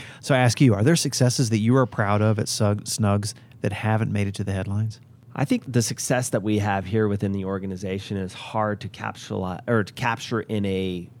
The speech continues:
Speaker 2: award. I think our success and our desires to come to work to every day are outside of kudos and accolades.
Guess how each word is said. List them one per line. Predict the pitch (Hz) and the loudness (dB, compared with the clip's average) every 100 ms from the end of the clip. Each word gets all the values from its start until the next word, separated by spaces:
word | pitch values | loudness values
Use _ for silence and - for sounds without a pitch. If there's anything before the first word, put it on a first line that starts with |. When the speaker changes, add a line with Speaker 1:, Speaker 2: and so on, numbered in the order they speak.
| - | -10
Speaker 2:
award. | 101 87 67 - - - - - - - - - | -8 -8 -10 -14 -20 -20 -20 -20 -20 -20 -20 -10
I | 104 | -4
think | 101 117 - | -2 -2 -4
our | - 107 110 | -2 2 2
success | - 104 - 104 101 | 0 -2 2 2 2
and | 101 | 2
our | 104 | 2
desires | 98 95 95 95 95 | 0 0 0 0 -2
to | - 110 | -4 -4
come | 110 104 | -2 -2
to | |
work | 92 98 98 | -4 -6 -6
to | 101 - | -10 -12
every | - 107 110 | -8 -4 -2
day | 101 104 120 123 - - - - - | -2 -2 -2 -4 -12 -20 -20 -20 -8
are | 107 104 - | -4 -4 -4
outside | 113 110 - 107 104 | -8 -8 -4 -2 0
of | 95 92 90 - - - - - - - - | -2 -4 -6 -14 -20 -20 -20 -20 -20 -20 -8
kudos | - 101 92 90 - - - - - - | -2 0 -2 -4 -10 -16 -20 -20 -20 -12
and | 107 | -8
accolades. | 92 90 92 85 87 - | -6 -6 -4 -4 -6 -12